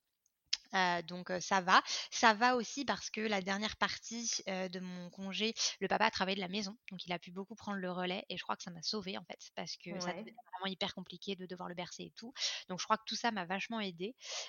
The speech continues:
Speaker 1: Hem, voilà, je, je, j'essaye aujourd'hui, je dois faire un gros travail pour pas me sentir mal ou ne pas me sentir moins légitime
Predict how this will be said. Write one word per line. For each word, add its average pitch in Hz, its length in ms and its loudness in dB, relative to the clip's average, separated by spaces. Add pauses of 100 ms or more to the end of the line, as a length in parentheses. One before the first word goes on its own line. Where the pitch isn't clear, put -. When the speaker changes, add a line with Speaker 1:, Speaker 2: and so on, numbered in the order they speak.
(120)
Speaker 1:
Hem, 170 600 2 (640)
voilà, 208 260 8
je, 190 220 0
je, 185 300 -2
j'essaye 240 720 2
aujourd'hui, 196 280 -2
je 196 60 -8
dois 185 120 -2
faire 180 140 -6
un 175 100 -8
gros 180 200 -2
travail 220 480 2
pour - 100 -18
pas 233 140 4
me 226 120 -4
sentir 208 380 -4
mal 208 300 0
ou 185 60 -6
ne 175 80 -10
pas 208 140 0
me 214 60 -8
sentir 196 320 -8
moins 208 200 -2
légitime 214 540 -4